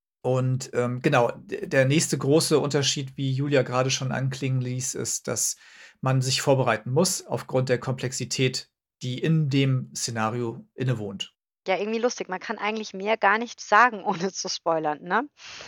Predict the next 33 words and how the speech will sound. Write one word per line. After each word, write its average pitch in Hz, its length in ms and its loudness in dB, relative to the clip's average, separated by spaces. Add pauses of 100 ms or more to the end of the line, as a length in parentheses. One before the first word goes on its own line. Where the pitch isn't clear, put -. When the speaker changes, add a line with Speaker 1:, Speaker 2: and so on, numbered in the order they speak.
(140)
Speaker 2:
Also 214 380 2 (460)
Speaker 1:
Genau, 131 300 8
d-, 135 140 2
dann, 143 260 2
und - 140 0
dann 160 100 6
tun 240 180 4
wir 180 60 10
das 139 160 6
jetzt 131 160 0
auch 120 180 0
mal, 127 400 2
genau. 135 460 0 (140)
Speaker 2:
Sollen 226 180 4
wir 254 60 8
das 262 120 4
mal 240 100 6
tun? - 180 0
Also 233 180 6
große 220 300 -2
Warnung, 208 340 2
ja, 196 200 0
wer 208 60 0
jetzt 196 140 -4
noch 196 80 -12
spielen 180 320 -8
will, 175 160 -6
hört 170 180 -8
jetzt - 140 -12
auf 175 160 2
zu 185 140 -8
<laughs> 165 120 -8
hören. - 280 -6